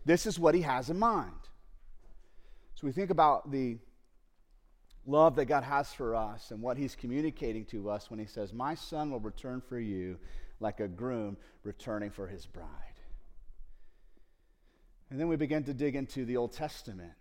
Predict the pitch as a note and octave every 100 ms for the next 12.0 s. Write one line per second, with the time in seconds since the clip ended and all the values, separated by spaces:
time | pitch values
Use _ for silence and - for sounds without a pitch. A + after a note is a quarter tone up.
0 | - - - - A2+ G#2+ B2+ C3 A2 A2
1 | B2 A2+ G#2 G#2 A2 - B2 A2 A2 A2
2 | G#2 G#2+ - C3 C3+ C3 G2 - A2 G#2+
3 | - G2+ C#3 B2+ - G#2+ G#2+ A2+ - A2+
4 | G#2 G2 B2+ A2 A#2+ D3+ F3 A#2 A#2 G#2
5 | G#2+ G2+ G2 - F#2 E2+ - F2+ D#2 D2
6 | C#2+ - - - - _ - _ _ _
7 | _ _ _ _ _ _ - G2+ B2+ D#3
8 | A#2 D#3 B2 A2 C3 G#2+ - B2 C3+ -
9 | - - - - - - - G#2+ G#2 A#2
10 | B2 G2+ E2+ D#2+ E2 - A2+ B2+ - F2
11 | G2+ F#2+ F2 F#2 A#2 A#2+ G2+ E2 D#2+